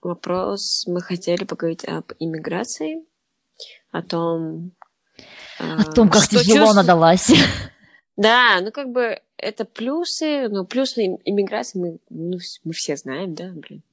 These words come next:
Speaker 1: хорошие условия жизни, <laughs> работа и все такое, но есть свои, как бы, культурные шоки, как ты перестраиваешь все внутри себя и свое мировоззрение, это, наверное, достаточно болезненно.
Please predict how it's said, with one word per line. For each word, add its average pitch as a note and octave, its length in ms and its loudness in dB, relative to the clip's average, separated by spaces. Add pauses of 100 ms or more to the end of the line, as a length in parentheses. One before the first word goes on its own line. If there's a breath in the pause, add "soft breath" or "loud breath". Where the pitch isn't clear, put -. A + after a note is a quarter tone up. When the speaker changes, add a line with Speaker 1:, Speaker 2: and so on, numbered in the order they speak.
Speaker 1:
хорошие D#3 680 -14 (540)
условия D3+ 300 -12
жизни, E3+ 340 -10
<laughs> - 1200 -2
работа G3 440 -2
и F#3 60 -2
все F3+ 140 -12
такое, G#3+ 320 -4
но G#3 140 -2
есть A3+ 380 -4
свои, F#3 220 -2
как C4+ 200 -10
бы, G#3 240 -4
культурные G3+ 540 -8
шоки, G#3 520 -4
как F3+ 240 -4 (680)
ты E3 360 -2
перестраиваешь E3+ 680 -8
все - 320 -4
внутри E3 380 -10
себя E3 420 -4
и F3+ 220 -8
свое D#3+ 260 -6
мировоззрение, D#3+ 800 -8 (300 soft breath)
это, - 120 -12
наверное, D#3+ 280 -10
достаточно E3 500 -10
болезненно. F3 600 -4